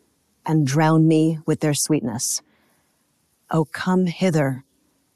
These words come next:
thou that begetst him that did thee beget, thou that wast born at sea, buried at Tarsus, and found at sea again. O Helicanus, down on thy knees.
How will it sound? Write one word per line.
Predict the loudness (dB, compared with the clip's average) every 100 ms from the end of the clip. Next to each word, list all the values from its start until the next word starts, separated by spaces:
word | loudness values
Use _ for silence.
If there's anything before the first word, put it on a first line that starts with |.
| -8
thou | 0 2 4 2
that | 0 0
begetst | 0 0 0 -2 -6
him | -12 -6 -2 0 0
that | 0 -4 -2
did | -2 -2
thee | 0 2 2
beget, | 2 0 -2 -2 -6 -20 _ _ _ _ _ _ -4
thou | 2 4 4
that | 2 0
wast | -2 -4 -4
born | 0 2 2
at | 0
sea, | -4 0 2 4 2 -2 _ _ _ _
buried | -4 2 4 4 4
at | 0
Tarsus, | -4 -4 -4 -2 -2 -4 -10 _ _ _ _ _
and | -10 -10
found | -4 0 2 4 2
at | 0
sea | -2 0 0
again. | 0 -2 -4 -10 -14 _ _ _ _ _ _ _ _ _
O | -4
Helicanus, | -2 0 0 0 0 0 0 -4 -10 -6
down | -2 2 2 2
on | 2 0
thy | 2 0
knees. | 0 0 -2 -6 -10